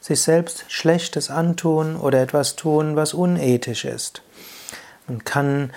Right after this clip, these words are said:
äh, im Namen von Spiritualität seine Gesundheit ruinieren, vielleicht durch außergewöhnliche Askeseübungen, vielleicht in, durch eine Ernährung, die nicht gesund ist,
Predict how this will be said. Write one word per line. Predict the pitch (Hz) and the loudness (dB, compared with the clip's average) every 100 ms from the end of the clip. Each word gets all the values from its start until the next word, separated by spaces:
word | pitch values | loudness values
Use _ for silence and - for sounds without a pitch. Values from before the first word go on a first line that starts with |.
| - - - | -16 -20 -2
äh, | 175 180 | 0 2
im | 147 | 0
Namen | 131 123 120 131 156 156 | 0 0 2 2 2 -2
von | - 147 135 | -2 -4 -4
Spiritualität | - 165 147 156 151 143 143 135 143 151 | 0 2 4 2 2 2 2 2 2 2
seine | 151 147 | 2 0
Gesundheit | 151 147 170 185 127 135 123 127 | 0 2 4 2 2 2 2 2
ruinieren, | 131 131 120 107 107 110 - - | 2 2 2 0 -4 -10 -16 -14
vielleicht | - 107 110 - | -4 -2 -4 -4
durch | 127 120 110 | -4 -4 0
außergewöhnliche | 131 131 131 135 127 143 139 139 135 131 | 2 4 4 2 4 4 2 0 0 0
Askeseübungen, | 135 - - 160 151 165 156 135 123 127 - - - - | -2 -2 2 2 4 2 2 0 -4 -8 -16 -20 -20 -20
vielleicht | - 131 120 120 - 135 | -6 0 2 0 -4 -6
in, | 120 127 123 | -6 -6 -2
durch | 120 135 | -2 0
eine | 123 139 | -2 -2
Ernährung, | 139 143 156 170 156 139 135 | 0 2 4 4 2 0 0
die | |
nicht | 139 131 - | 0 -2 -2
gesund | 135 156 151 151 151 | 0 2 2 0 0
ist, | 120 - | -2 -2